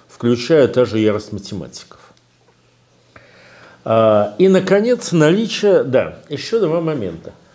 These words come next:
Собственно, интерпретация квантовой механики. А, очень хороший отсеивающий фактор, позволяющий кучу возможных когнитивных кодов чи-, быстренько перечеркнуть. Ну, Россия, по меньшей мере, две имеет, на самом деле больше.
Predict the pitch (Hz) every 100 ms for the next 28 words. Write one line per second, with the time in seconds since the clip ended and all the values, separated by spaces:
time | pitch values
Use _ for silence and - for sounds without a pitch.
0 | _ - 208 214 - 226 190 151 131 127
1 | - 127 131 175 175 156 - 107 120 120
2 | 120 117 110 101 80 53 - _ - _
3 | _ _ - - - - - - - -
4 | 107 107 104 104 156 147 135 117 139 143
5 | 127 - 120 120 - - 123 101 90 92
6 | 92 - 104 190 202 - 165 - 101 104
7 | 113 117 110 104 110 104 110 101 - 101
8 | 98 98 98 98 101 95 - - - 104
9 | 120 131 117 95 107 - 101 113 107 120
10 | 98 113 - 220 208 180 - - 120 185
11 | 190 175 160 123 131 139 117 104 95 85
12 | 78 - - - - - - - 127 180
13 | 131 127 120 - 196 190 - 117 127 120
14 | - - 110 110 107 98 101 101 98 98
15 | 95 95 117 131 143 190 160 143 - 165
16 | 131 131 156 135 95